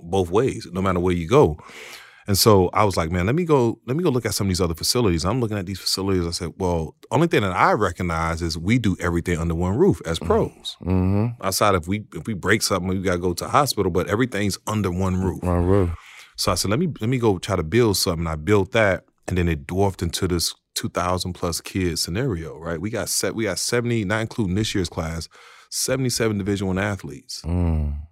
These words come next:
Speaker 1: Seventy-seven. We have in the, and this is our fifth year. We've got four players that are in the N B A right now.
Speaker 2: That's what's
Speaker 1: And
Speaker 2: up.
Speaker 1: that is Touchdown and Drive Nation, whether it's Cade Cunningham, um, Tyrese Maxey,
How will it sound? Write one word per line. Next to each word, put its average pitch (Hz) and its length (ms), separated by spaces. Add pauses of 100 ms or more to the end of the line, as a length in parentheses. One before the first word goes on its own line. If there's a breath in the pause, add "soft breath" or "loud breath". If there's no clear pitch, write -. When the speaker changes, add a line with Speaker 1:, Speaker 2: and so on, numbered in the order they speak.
(300)
Speaker 1:
Seventy-seven. 110 580
We 107 100
have 95 240
in 95 160
the, 80 200
and 92 220
this 117 180
is 104 60
our 90 140
fifth - 320
year. 95 400
We've 92 160
got 82 200
four 123 280
players 87 560
that 82 140
are 87 60
in 85 80
the 85 60
N 80 100
B 92 140
A 98 60
right 78 140
now. 69 280 (120)
Speaker 2:
That's 82 260
what's 71 140
Speaker 1:
And 92 100
Speaker 2:
up. 85 60
Speaker 1:
that 87 120
is 78 100
Touchdown 87 720
and 82 140
Drive 80 300
Nation, 85 360
whether 82 200
it's - 180 (200)
Cade 87 220
Cunningham, 101 540 (800 loud breath)
um, 80 600
Tyrese 80 280
Maxey, 95 760